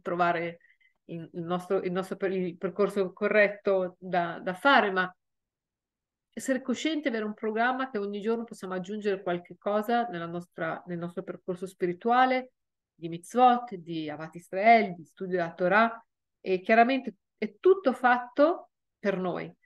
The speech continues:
Hashem ci ha dato la Torah e le mitzvot perché sono il mezzo migliore, le mitzvot sono il mezzo migliore, chiaramente lo studio della Torah per capire cosa stiamo facendo, sono il mezzo migliore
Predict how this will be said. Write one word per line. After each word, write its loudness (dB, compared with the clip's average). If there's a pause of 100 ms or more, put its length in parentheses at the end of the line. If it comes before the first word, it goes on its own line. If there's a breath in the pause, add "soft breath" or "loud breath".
(320 soft breath)
Hashem 4
ci 0
ha 4
dato 6
la 4
Torah 6
e 6
le 4
mitzvot 0 (500)
perché -4
sono -2
il 0
mezzo 0 (1600)
migliore, 2
le -12
mitzvot -4
sono -8
il -12
mezzo -6
migliore, 0
chiaramente -4
lo -2
studio 0
della -16
Torah 2
per -12
capire 0
cosa -6
stiamo -6
facendo, 0
sono -4
il -6
mezzo 0
migliore 4